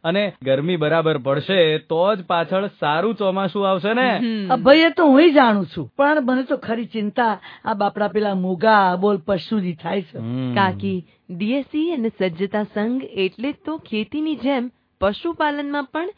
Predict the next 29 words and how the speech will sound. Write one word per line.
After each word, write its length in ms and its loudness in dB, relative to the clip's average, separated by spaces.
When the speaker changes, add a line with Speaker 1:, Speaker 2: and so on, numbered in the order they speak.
Speaker 2:
વૈજ્ઞાનિક 720 -4
અભિગમ 520 -6
કેળવવાનો 560 -4
આગ્રહ 460 -4
રાખે 320 -8
છે. 140 -14
Speaker 1:
હા. 240 -4
Speaker 2:
આપણે 260 0
વર્ષોથી 840 -4
બાપ 380 0
દાદાના 400 -2
વખતથી 720 -6
જે 180 0
ચીલા 500 0
ચાલુ 300 0
ઢબે 280 0
પશુપાલન 640 -2
કરતા 360 -2
આવીએ 220 -2
છીએ, 280 -8
એમાં 340 -2
બદલાવ 500 0
લાવીશું 580 -4
તો 360 6
જ 160 -6
પશુપાલનના 800 -2
વ્યવસાયમાં 760 -2
બરકત 460 -2
આવશે. 360 -8